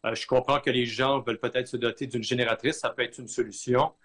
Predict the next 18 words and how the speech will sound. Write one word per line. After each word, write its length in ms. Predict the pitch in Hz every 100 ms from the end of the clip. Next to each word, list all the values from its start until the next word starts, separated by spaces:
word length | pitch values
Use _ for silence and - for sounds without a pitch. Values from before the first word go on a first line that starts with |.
| _ _ _
Mais 120 | 131 127
évidemment, 600 | 120 120 123 135 147 -
euh, 120 | 120
du 100 | 110
côté 200 | - 131
d'Hydro-Québec, 580 | 135 123 123 127 131 123
nous, 360 | 113 127 135 143
euh, 200 | 127 110
c'est 180 | 101 -
notre 200 | 113 123
responsabilité 880 | 139 - 127 127 120 - 135 127 127 _ _ _ -
d'assurer 460 | 127 - 135 123
le, 480 | 127 113 107 107 104
le 100 | 107
service, 580 | - 143 113 139 139 -
euh, 120 | 127
d'électricité. 560 | 113 113 104 117 - 147
Donc, 240 | 120 113